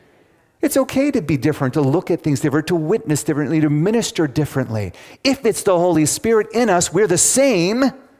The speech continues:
yet different. Um, I want to emphasize the Holy Spirit guides us in all truth.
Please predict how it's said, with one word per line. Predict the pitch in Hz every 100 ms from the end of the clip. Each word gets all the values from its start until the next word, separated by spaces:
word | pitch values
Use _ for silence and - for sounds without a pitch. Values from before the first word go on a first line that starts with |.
| _ _ _ -
yet | 165 175
different. | 135 165 - 120 82 - - _ _ _ _ _ _ _ _ _ _ 127 _ _ _ _ _ _ _ _ _ _ _ _ _ -
Um, | - - - - -
I | -
want | 110 131 120
to | -
emphasize | 131 - - - 85 107 110
the | 95
Holy | 131 117
Spirit | 131 123
guides | 98 113 170
us | 104
in | 117
all | 110 113
truth. | - 156 123 92 -